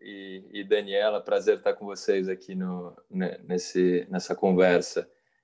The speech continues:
É, bom, meu nome é Eduardo Figueiredo, sou gestor, é, de renda variável e membro do time de mercados emergentes também, é, assim como a Daniela. É, eu faço parte de um time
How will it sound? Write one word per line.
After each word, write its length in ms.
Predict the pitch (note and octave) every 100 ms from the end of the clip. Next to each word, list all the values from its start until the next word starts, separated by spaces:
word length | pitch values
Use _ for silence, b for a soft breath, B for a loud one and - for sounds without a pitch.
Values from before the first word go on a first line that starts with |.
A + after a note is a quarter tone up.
| _
É, 280 | F#2+ G2 G2
bom, 420 | G#2+ B2+ G#2 D#2+
meu 100 | G#2+
nome 180 | A2 A2+
é 40 | A#2
Eduardo 300 | A#2 A#2 A2
Figueiredo, 720 | - A#2 A2 B2+ D3 C#3+ C#3+
sou 640 | - - A2+ A2 G#2+ G2+ F2+
gestor, 840 | F#2 G#2+ G2+ - A#2+ A#2+ B2 A#2+ - _ _ _ _ _ -
é, 260 | G2+ G2
de 260 | F#2+ F#2+ G2+
renda 280 | G2+ G#2 G2+
variável 760 | G2+ G2 G2 A2 A#2+ A2+ A2+
e 80 | G#2
membro 400 | G2 G#2+ G#2+ G#2+
do 100 | G#2
time 300 | - G#2 G#2
de 100 | G2
mercados 520 | G2+ G2+ G2+ G2+ F#2+
emergentes 720 | G2+ G2 F#2 F2+ G2 G2+ F#2+ -
também, 600 | F#2+ F#2 F#2 G#2+ A#2 - _ _ _ _ _ -
é, 880 | F#2+ F#2+ F#2+ F#2 F#2 F#2 F#2 F2+
assim 240 | - - F#2
como 180 | G2
a 60 | F#2
Daniela. 720 | F#2 F#2 F#2+ G#2+ A2 G#2+ A2 -
É, 260 | G2 F#2+
eu 60 | F2+
faço 380 | - G2+ - -
parte 380 | G2+ G2 -
de 100 | G2
um 100 | G2
time 540 | F#2+ - G#2+ G#2+ G#3